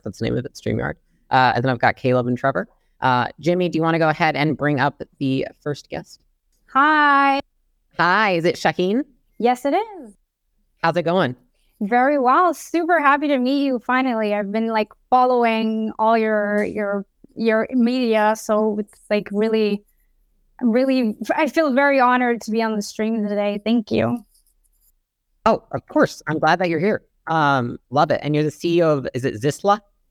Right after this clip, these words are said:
Speaker 2: Yes, Zisla.
Speaker 1: Zisla?
Speaker 2: Yes.
Speaker 1: Okay, I got that first, right first.
Speaker 2: Yeah.
Speaker 1: Um, so cool. So what, what did you wanna talk about today?
Speaker 2: So I wanted to talk about something that I feel as, um,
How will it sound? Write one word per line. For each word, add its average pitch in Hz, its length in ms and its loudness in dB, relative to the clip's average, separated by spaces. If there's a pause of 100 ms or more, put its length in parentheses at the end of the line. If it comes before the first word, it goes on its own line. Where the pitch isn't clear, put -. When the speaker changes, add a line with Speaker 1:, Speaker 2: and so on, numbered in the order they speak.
(120)
Speaker 2:
Yes, - 520 -4 (180)
Zisla. 202 300 -14
Speaker 1:
Zisla? 208 300 -2
Speaker 2:
Yes. 214 260 0
Speaker 1:
Okay, - 400 -10
I - 20 0
got 113 180 2
that 107 200 -2
first, 110 220 -2 (120)
right 117 180 0 (160)
first. 110 200 -6
Speaker 2:
Yeah. 262 240 -2 (1600)
Speaker 1:
Um, 156 320 0 (180)
so 214 80 0
cool. 311 180 0
So 226 160 -2
what, 208 360 2
what 202 300 2
did 165 160 -8
you 170 160 -2
wanna 160 180 0
talk 135 200 0
about 127 200 -2
today? 107 280 -4 (240)
Speaker 2:
So 302 260 0
I 269 120 4
wanted 349 320 0
to 381 60 4
talk 311 260 2
about 285 320 2
something 285 460 2
that 277 120 2
I 240 220 0
feel 277 680 0
as, 233 480 0 (120)
um, 220 580 0